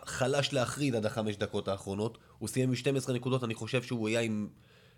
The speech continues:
שתיים, אולי ארבע עד חמש דקות לסיום, וסטרמן סיים עם שש עשרה, וגם הוא בערך היה אותו דבר עד הרבע האחרון, היו לו אולי ארבע נקודות.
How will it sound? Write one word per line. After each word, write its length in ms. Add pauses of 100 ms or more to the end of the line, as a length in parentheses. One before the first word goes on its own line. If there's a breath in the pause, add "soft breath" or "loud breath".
(380 soft breath)
שתיים, 420
אולי 260
ארבע 340
עד 100
חמש 280
דקות 300
לסיום, 380
וסטרמן 440
סיים 200
עם 80
שש 180
עשרה, 220
וגם 200
הוא 140
בערך 340
היה 140
אותו 200
דבר 300
עד 100
הרבע 240
האחרון, 460
היו 160
לו 80
אולי 220
ארבע 200
נקודות. 420